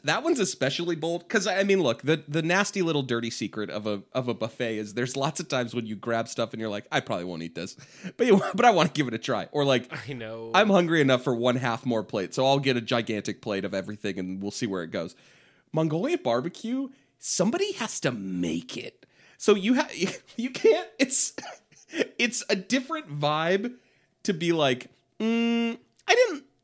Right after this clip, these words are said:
Speaker 1: actually want these baby corns, so let me dump this <laughs> out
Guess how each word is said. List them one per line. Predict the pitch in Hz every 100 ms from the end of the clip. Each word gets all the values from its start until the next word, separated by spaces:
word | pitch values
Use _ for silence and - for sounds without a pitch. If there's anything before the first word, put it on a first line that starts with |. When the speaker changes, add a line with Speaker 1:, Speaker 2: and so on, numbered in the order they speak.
| _ _
Speaker 1:
actually | 196 196 233 208 185
want | 151 117 123 117 -
these | 220
baby | 196 240 247
corns, | - 269 277 285 277 - -
so | - 175 165 170 170 -
let | 156
me | 175
dump | 175 220
this | - 359 -
<laughs> |
out | 170 208